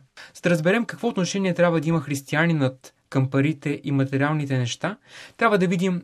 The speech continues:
и втората част на днешното Евангелие. Там ни е представен един богаташ, който с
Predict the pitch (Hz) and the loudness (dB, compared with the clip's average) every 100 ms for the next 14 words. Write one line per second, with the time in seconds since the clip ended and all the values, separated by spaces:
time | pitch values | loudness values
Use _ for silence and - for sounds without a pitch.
0 | - 160 139 - 185 190 165 139 156 156 | -8 -8 -8 0 2 2 0 0 0 0
1 | 151 139 139 135 143 135 123 120 117 110 | 0 2 2 0 -2 -2 0 -2 -4 -8
2 | 120 165 _ _ _ _ - 220 196 175 | -12 -16 _ _ _ _ -4 0 0 0
3 | 156 - 190 180 175 156 170 156 151 143 | 0 2 2 2 -2 0 2 2 0 2
4 | 143 - - - _ _ _ _ 170 175 | 2 2 -4 -14 _ _ _ _ 2 2
5 | 139 165 135 143 135 - | 0 -4 -2 -4 -4 -6